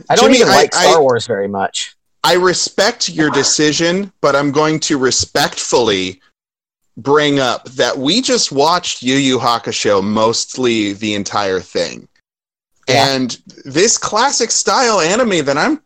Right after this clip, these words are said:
Speaker 2: speaking of has a lot of filler in it. Those, those animes take a couple of episodes for people to charge up.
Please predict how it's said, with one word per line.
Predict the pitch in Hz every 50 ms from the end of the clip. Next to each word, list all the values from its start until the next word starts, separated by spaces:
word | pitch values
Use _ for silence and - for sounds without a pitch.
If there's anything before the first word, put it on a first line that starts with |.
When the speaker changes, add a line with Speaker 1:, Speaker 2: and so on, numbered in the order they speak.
| - _ -
Speaker 2:
speaking | - - - 226 269 330 349 262 208
of | 175 156 143 135 - - - _ _ _ _ _ _ _ _ _ _
has | - - 320
a | 427 480 480
lot | 480 466
of | 480 -
filler | - - 262 359 415 427 415 370 330 196
in | 165 135
it. | 101 - - _ _ _ _ _ _ _ _ _ _ _ _ _ _ _ _ _ _ _ _ _
Those, | - 202 262 359 403 - 247 - - 180 170 165
those | 185 226 392 330
animes | 247 196 220 294 320 294 247 202 180 165 151 147 - - - - - -
take | - - 220 277 - -
a | 208
couple | - - 240 277 - 240 180
of | 156 185
episodes | 269 - - - - 156 135 123 117 -
for | - 127
people | 127 - 254 240 160
to | 113
charge | - - - 147 127 113 107 101 98 123
up. | 139 175 196 208 208 - - _